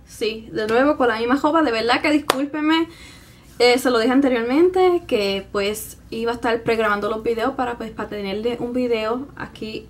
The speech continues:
en, en el canal, am, tres o cuatro veces a la semana. Y pues nada, hoy estoy aprovechando que no tengo a mi princesa,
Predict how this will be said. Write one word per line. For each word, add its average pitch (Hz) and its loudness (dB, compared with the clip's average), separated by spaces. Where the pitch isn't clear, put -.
en, 208 -10
en 208 -8
el 196 -10
canal, 214 -4
am, 196 -2
tres 208 -4
o 202 -8
cuatro 185 -8
veces 185 -8
a 180 -8
la 165 -8
semana. 339 0
Y 233 -4
pues 208 -6
nada, 185 -2
hoy 196 0
estoy 233 -2
aprovechando 359 2
que 202 -4
no 196 -6
tengo 208 -4
a 240 0
mi 269 4
princesa, 330 0